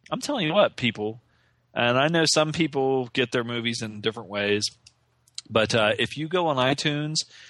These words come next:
uh, they have their movies broken down by,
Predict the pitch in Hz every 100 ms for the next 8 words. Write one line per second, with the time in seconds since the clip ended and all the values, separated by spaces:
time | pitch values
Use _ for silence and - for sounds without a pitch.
0 | - _ - 120 117 110 110 135 135 139
1 | 127 127 123 - 120 117 120 123 120 113
2 | - - - 117 123 127 107 107 117 117
3 | 104 104 104 101 98 101